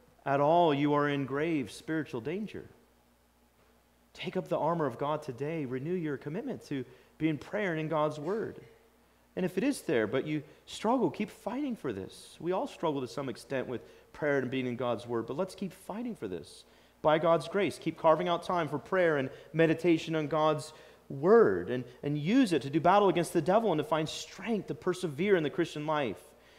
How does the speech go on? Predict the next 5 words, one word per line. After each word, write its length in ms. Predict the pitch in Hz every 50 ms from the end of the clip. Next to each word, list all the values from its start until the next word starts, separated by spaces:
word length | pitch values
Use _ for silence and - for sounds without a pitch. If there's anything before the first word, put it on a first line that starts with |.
| - - _ _
Because 260 | 160 160 185 180 151
God's 280 | 143 196 208 214 208 -
hand 640 | - 208 214 233 226 202 170 156 156 175 196 202 - - - - - -
is 200 | 220 233 175 190
mightier 800 | 196 202 220 240 294 320 311 294 247 202 139 107 90 80 80